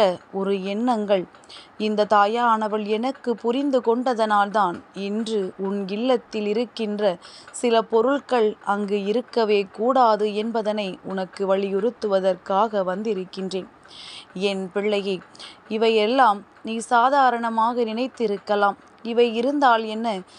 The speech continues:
இதனால் என்னவாக ஆகிவிடப் போகின்றது, இது நம்முடையது தானே என்று நினைக்கலாம்.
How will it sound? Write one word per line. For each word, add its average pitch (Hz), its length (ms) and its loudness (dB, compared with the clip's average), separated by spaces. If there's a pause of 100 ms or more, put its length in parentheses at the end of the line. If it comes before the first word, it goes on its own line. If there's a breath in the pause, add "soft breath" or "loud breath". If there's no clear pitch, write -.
(140 loud breath)
இதனால் 214 480 2
என்னவாக 214 640 2
ஆகிவிடப் 214 640 0
போகின்றது, 214 640 0 (380 loud breath)
இது 240 220 2
நம்முடையது 233 680 2
தானே 220 440 2
என்று 202 260 -6
நினைக்கலாம். 202 640 -2